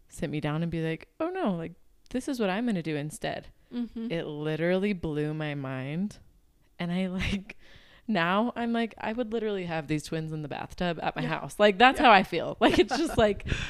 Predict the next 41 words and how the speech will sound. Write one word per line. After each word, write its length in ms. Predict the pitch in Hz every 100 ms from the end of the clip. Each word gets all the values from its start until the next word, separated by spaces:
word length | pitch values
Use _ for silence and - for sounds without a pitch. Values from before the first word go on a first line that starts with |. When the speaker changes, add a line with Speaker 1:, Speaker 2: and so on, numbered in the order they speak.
| -
Speaker 1:
I 100 | 226
could 160 | 233 247
not 300 | 220 202 196
be 180 | 233 233
more 340 | 208 190 190
the 140 | 185 185
other 240 | 170 175
end 140 | 165 175
of 60 |
the 80 | 170
spectrum. 640 | - - 147 - 190 247 233 -
Speaker 2:
So 260 | - 247
funny. 360 | 226 214 196 208 - - -
Speaker 1:
And 120 | 196
it's 160 | 147 -
just, 240 | 233 -
yeah, 140 | 202 -
it's 200 | 156 -
just 160 | 233 -
so 400 | - - 196 208
funny 540 | - 165 151 147 160 - -
with 260 | 165 160 - - - - _ _ _ _ _ _
what 360 | 170 165 160 156
you 180 | 175 175
can 220 | 190 175
do, 460 | 165 147 131 131 143 - - _ - -
just 260 | 359 -
even 340 | - 240 262 262
<laughs> 80 | 240
with 160 | -
your, 120 | 254 196
like, 380 | 185 180 - - - - - _ -
mentality 840 | 160 156 - 113 - - - 190
when 160 | 196 254
Speaker 2:
Mm-hmm. 220 | 165 160
Speaker 1:
you 60 | 151
educate 400 | - - 160 151
yourself 380 | 165 156 143 147
a 40 |
little 260 | 143 147 147
bit 280 | 160 160